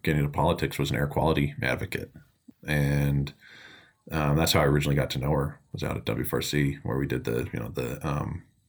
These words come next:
air quality mo-, modeling for the region. And it's just, you know, it, it's frustrating to have to marinate in our, our own <laughs> tailpipe exhaust until the next storm comes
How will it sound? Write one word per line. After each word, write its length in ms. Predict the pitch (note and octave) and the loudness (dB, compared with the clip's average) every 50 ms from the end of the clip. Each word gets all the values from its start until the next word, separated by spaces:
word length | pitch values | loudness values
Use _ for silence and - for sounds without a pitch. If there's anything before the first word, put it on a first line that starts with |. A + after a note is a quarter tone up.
| _ _ _ _ _ - - - _ - - | _ _ _ _ _ -20 -20 -18 _ -4 -2
air 80 | E2+ D#2 | 0 0
quality 300 | D2 D2+ D2 D2+ D2 D2 | 2 2 2 2 2 2
mo-, 320 | D2 B1+ B1+ C2 C2 C2+ C2+ | 2 0 0 -2 -2 -4 -4
modeling 320 | C#2 C#2 C2+ C#2 C#2 C#2 C#2+ | -4 -4 -2 -2 -4 -6 -6
for 120 | - - | -6 -6
the 80 | - C#2 | -6 -4
region. 360 | - - - - - - - | -4 -6 -6 -6 -6 -6 -6
And 160 | C#2+ D2 D#2+ - - - - - - - _ - | -6 -8 -10 -12 -14 -20 -20 -20 -20 -20 _ -4
it's 220 | D#2+ D2+ D2 - | -2 0 0 0
just, 340 | - - E2 D#2 - - - - | 2 4 4 4 2 0 0 2
you 100 | G#2 G#2+ | 4 4
know, 200 | G2 D#2 D2+ - | 4 4 4 2
it, 360 | - F#2 G2 F#2 - - _ _ _ _ _ _ _ _ _ _ _ _ - | 4 4 4 2 2 -2 _ _ _ _ _ _ _ _ _ _ _ _ 2
it's 160 | - A#2+ - | 2 2 4
frustrating 600 | - C3+ D#3 D#3 - - D#2+ D2+ C#2+ C#2+ - - - | 4 4 4 4 4 4 4 4 4 2 -2 -6 0
to 120 | - F#2 | 2 4
have 180 | F2+ F#2+ F#2 - | 4 4 2 4
to 460 | - F#2+ F2 F2+ F2 E2+ E2+ E2 E2+ - _ _ _ - - - - - - - - - - - | 4 4 6 8 8 8 6 4 2 -2 _ _ _ -20 -20 -20 -20 -20 -20 -20 -20 -14 -4 2
marinate 760 | F2+ F2+ F2+ F2 F2+ F#2+ G2 F#2+ F2 D#2+ D#2+ E2 - - - - | 4 6 8 8 8 8 8 6 6 6 4 2 0 -4 -4 0
in 140 | F#2+ F2+ F2 | 4 4 6
our, 360 | E2+ F2 E2+ D#2+ D2+ - - F#2 | 6 6 6 4 2 2 2 4
our 200 | F2+ F#2 F2+ F#2 | 6 6 8 8
own 420 | F#2 F#2+ F#2+ F#2+ F2+ F2 F2 - - - - | 8 8 8 8 8 6 4 2 -6 -12 -10
<laughs> 120 | E3+ - | -10 -6
tailpipe 960 | - - - - - - - C#3+ C#3+ - - - A#2+ A2+ - - A2+ G2+ F#2+ | -4 -2 0 2 2 4 4 4 4 6 6 6 6 6 6 8 6 6 8
exhaust 560 | G#2 F#2+ F2 E2 E2 D#2+ E2 E2 E2 - - - | 6 6 6 6 6 6 6 6 4 4 2 4
until 440 | F2+ E2+ - - F#2 F2 F2 F2 | 4 4 6 6 6 6 6 6
the 140 | E2 E2+ F#2+ | 6 6 6
next 220 | F#2 F2+ F2 - - | 6 6 6 4 4
storm 260 | - G2+ G2 A#2+ A#2 | 4 6 6 6 6
comes 440 | - - C#2+ C#2 C#2+ - - - | 4 2 2 0 0 -2 -6 -6